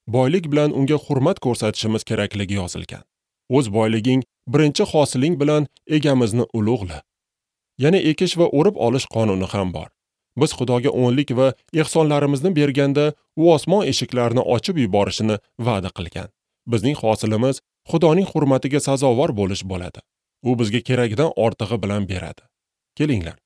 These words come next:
uning kalomiga ehtirom ko'rsatib, unda aytilganlariga erishaylik.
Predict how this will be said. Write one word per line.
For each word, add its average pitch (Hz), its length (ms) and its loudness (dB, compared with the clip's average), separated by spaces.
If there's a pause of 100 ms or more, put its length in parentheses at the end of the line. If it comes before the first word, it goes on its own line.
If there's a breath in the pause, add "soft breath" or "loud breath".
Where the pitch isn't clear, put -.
(120)
uning 190 240 4
kalomiga 156 460 2
ehtirom 147 420 0
ko'rsatib, 123 600 -2 (200)
unda 135 260 2
aytilganlariga 123 760 0
erishaylik. 90 640 -8